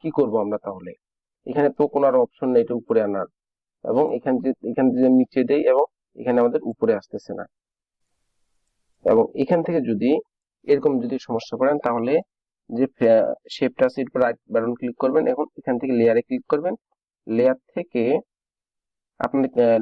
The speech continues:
লেয়ার থেকে ক্লিক করবেন হচ্ছে send to back। এখানে ক্লিক করলে আপনার যে শেপটা ছিল এটা হচ্ছে পিছনে গেল এবং হচ্ছে আপনার ফন্টটা সামনে আসলো।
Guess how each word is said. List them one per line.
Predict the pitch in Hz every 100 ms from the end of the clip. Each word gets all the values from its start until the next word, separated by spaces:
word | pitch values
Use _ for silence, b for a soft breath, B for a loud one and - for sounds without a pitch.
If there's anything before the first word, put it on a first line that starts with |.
| 113
লেয়ার | 127 - -
থেকে | 139 131
ক্লিক | - 120 -
করবেন | 131 - -
হচ্ছে | - - 247 285 - _ _ _ _ _ _ _ -
send | 143 139
to | 156 117
back। | 104 - _ _
এখানে | 139 139 -
ক্লিক | 147 143
করলে | 165 180 - - - - _ _ _ _
আপনার | 131 135 135
যে | 147
শেপটা | - 143 147 151
ছিল | 160 151
এটা | 147
হচ্ছে | 160 -
পিছনে | 131 160 156 180
গেল | 208 -
এবং | 143 143
হচ্ছে | - - 131
আপনার | 131 135
ফন্টটা | - 135 185 214 - _
সামনে | 120 113 110
আসলো। | -